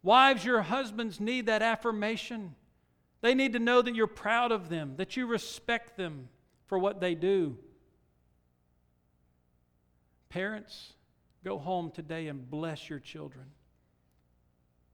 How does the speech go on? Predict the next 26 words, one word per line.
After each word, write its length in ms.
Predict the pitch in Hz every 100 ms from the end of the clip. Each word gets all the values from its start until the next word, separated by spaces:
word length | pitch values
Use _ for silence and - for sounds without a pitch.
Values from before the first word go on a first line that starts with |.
| _
Say, 160 | - 190
"What 180 | 180 180
do 60 |
I 160 | 180 170
say?" 500 | 160 - 175 143 123
Well, 120 | 156 175
give 180 | 220
it 60 | 208
some 160 | - 165
thought, 480 | - 143 156 -
maybe. 360 | 151 147 160 180 _ _ _ _ _ _ _ _ _ _ _ _ _ _ _ _ _ _ _ _ -
Years 260 | 170 175
ago, 260 | 156 160 170
I, 260 | 160 151 131 - _ _ _ _
I, 120 | 147
in 120 | 156 147
fact, 300 | 170 165 160
just 140 | 151
came 180 | 175 165
across 400 | 151 175 160 165
it 100 | 151
this 220 | 165 -
week 240 | 165 151
in 180 | 143 131 - - - _ _ _ _ _ _ _ _ _
my 140 | 143 143
computer. 560 | 147 - 180 139 107